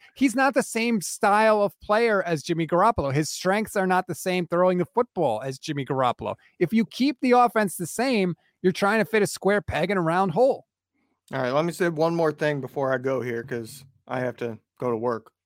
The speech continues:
Speaker 2: which is just awesome. Uh,
Speaker 1: <laughs>
Speaker 2: <laughs> but, uh, when's the last time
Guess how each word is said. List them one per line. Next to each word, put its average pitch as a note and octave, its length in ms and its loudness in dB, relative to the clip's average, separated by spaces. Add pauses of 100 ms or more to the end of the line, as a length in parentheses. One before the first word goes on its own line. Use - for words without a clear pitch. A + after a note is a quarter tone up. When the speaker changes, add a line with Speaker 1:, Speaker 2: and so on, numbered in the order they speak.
(240)
Speaker 2:
which A#2+ 140 -14
is A2+ 120 -14
just B2 220 -12
awesome. - 380 -4 (540)
Uh, C3+ 300 2 (420)
Speaker 1:
<laughs> - 480 -12
Speaker 2:
<laughs> - 400 -20
but, D#3 380 2
uh, C#3+ 440 6
when's D#3 280 -2
the F#3 80 -6
last F3 260 2
time D3 480 -2